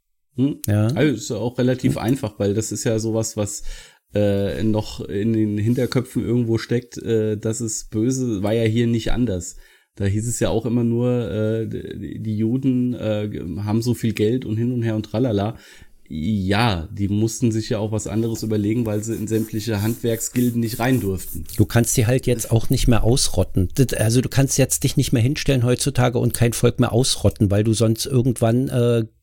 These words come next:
Speaker 2: du kommst aus dieser geschichtlichen Nummer lange nach deinem Tod nicht mehr raus. Und das ist ja irgendwie, was die alle wollen. Die wollen ja alle irgendwie positiv in die Geschichtsbücher eingehen, wenn's auch nur die wenigsten schaffen. So, aber
Speaker 1: Ja.
Speaker 2: es ist aber auch komisch, ne, dass die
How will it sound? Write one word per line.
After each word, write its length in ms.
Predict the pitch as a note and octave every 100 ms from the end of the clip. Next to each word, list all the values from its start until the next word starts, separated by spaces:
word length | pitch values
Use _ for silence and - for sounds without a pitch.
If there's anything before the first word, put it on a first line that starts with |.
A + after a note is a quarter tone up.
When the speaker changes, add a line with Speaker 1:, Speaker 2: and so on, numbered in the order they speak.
| _ -
Speaker 2:
du 220 | G3 C#3+
kommst 260 | - A#2+ B2
aus 140 | A#2
dieser 220 | B2+ B2
geschichtlichen 640 | A2+ G#2 D3 - C3+ C3 A2+
Nummer 220 | A#2+ C3+
lange 220 | A2 B2
nach 160 | A#2 -
deinem 260 | A#2 A2
Tod 240 | - B2 -
nicht 140 | -
mehr 120 | A#2+
raus. 260 | G#2 A2+ A2
Und 100 | G2+
das 140 | G#2
ist 100 | C3
ja 80 | A#2
irgendwie, 480 | A#2+ A#2+ A#2 B2 B2 - - - - -
was 200 | A#2+ -
die 120 | A#2+
alle 260 | A#2 A#2
wollen. 300 | A#2 B2 G#2
Die 140 | G2 G#2
wollen 180 | C3+ D#3
ja 160 | C3
alle 200 | A#2+ D3+
irgendwie 400 | C#3 D3 D3 -
positiv 500 | C3 D#3 C3+ - A#2
in 80 | A#2
die 60 | A#2+
Geschichtsbücher 640 | - - - - G2+ F2
eingehen, 380 | E2+ F#2+ G2 -
wenn's 200 | G#2+ A2
auch 140 | - A2+
nur 80 |
die 140 | G#2 G2+
wenigsten 340 | G#2+ - G2
schaffen. 360 | - F#2 - - - - - _ -
So, 260 | G#2 F2+ A2
aber 280 | G#2+ G#2 G#2
Speaker 1:
Ja. 140 | F#2+ - - - - - - - - - - _ _ _ _ _ _ - -
Speaker 2:
es 140 | G#2+
ist 120 | D3
aber 140 | D3+ A#2+
auch 160 | B2
komisch, 380 | - G#3+ C#3 -
ne, 140 | A2 D#3+
dass 200 | B2 -
die 460 | C#3+ C3+ C#3+ C3+